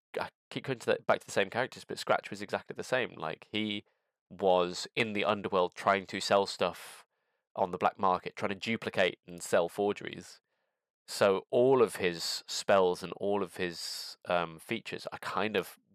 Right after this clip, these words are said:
worked around, well, he's this, this, like, dark-robed, hidden,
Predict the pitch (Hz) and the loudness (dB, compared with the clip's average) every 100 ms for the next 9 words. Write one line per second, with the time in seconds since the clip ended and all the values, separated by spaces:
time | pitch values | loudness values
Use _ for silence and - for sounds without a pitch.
0 | _ _ 107 92 101 95 - 95 87 85 | _ _ -20 0 2 2 2 0 0 -2
1 | 82 - _ - _ _ - 98 90 92 | -6 -16 _ -20 _ _ -4 -4 -4 -10
2 | - 85 - _ - 90 - - 82 - | -8 -10 -12 _ -10 -10 -6 -2 -2 -2
3 | - _ 95 92 - - 92 92 90 85 | -20 _ 4 4 0 -8 2 2 2 -4
4 | - - _ _ - - - - 160 | -14 -16 _ _ -8 -8 -8 -18 -18